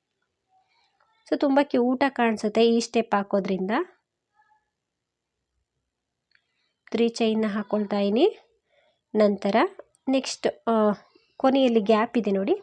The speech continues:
ಅಲ್ಲಿ ಲಾಕ್ ಮಾಡ್ಕೊಂಡೆ. So ಇವಾಗ ಪಕ್ಕದಲ್ಲಿ ಸಿಂಗಲ್ ಕ್ರೋಶೆಗಳಿದೆ, ಒಂದೆರಡು ಸಲ ಸಿಂಗಲ್ ಕ್ರೋಶೆನ ಮಾಡ್ಕೊಳ್ಬೇಕು.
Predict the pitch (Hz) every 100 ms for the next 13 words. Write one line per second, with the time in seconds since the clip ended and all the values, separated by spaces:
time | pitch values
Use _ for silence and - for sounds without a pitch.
0 | - - _ _ _ _ _ _ - 226
1 | 247 294 220 - 196 185 202 190 240 403
2 | - - - - - - - - - _
3 | - - - - 311 285 294 285 277 285
4 | 254 262 269 240 240 240 233 - 208 208
5 | 196 254 294 262 220 220 233 220 - 208
6 | 214 220 214 - 202 196 196 - 196 190
7 | 190 - 415